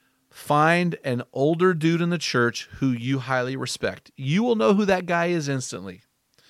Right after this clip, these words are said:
Walk up to him and say, "Hey, I need to find a man in my life who can be an advisor and confidant. Can we start meeting weekly?"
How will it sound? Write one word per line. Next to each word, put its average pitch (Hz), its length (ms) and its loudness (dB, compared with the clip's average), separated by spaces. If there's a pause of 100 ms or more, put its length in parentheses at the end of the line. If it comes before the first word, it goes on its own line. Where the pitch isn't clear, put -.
(420)
Walk 151 300 4
up 160 180 -2
to 143 120 0
him 143 100 2
and 127 100 -2
say, 120 160 -2
"Hey, 123 380 0 (120)
I 139 340 -4
need 143 220 -2
to 143 60 -4
find 113 580 -6 (380)
a - 80 -8
man 113 300 -2
in 143 60 0
my 135 120 0
life 117 320 2
who 123 140 -2
can 110 180 -6
be 110 160 -4
an 107 60 -2
advisor 107 500 -2
and 139 180 -6
confidant. 101 640 -2 (880)
Can 113 220 0
we 123 160 2
start 135 340 0
meeting 123 440 -4
weekly?" 104 500 -8